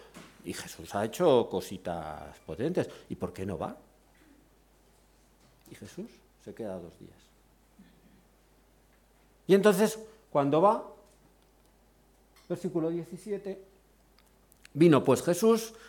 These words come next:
y halló que hacía ya cuatro días que Lázaro estaba en el sepulcro. Dices, "Buah,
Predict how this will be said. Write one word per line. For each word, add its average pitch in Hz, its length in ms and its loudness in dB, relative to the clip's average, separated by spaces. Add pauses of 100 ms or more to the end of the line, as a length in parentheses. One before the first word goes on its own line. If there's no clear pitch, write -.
(140)
y 156 80 6
halló 175 220 10
que 202 80 4
hacía 170 340 4
ya 151 160 4
cuatro 135 280 2
días 123 240 -2
que - 100 -6
Lázaro 104 320 -6
estaba 90 300 -10
en 90 60 -10
el 85 100 -12
sepulcro. - 500 -16
Dices, - 200 -20 (200)
"Buah, - 160 -20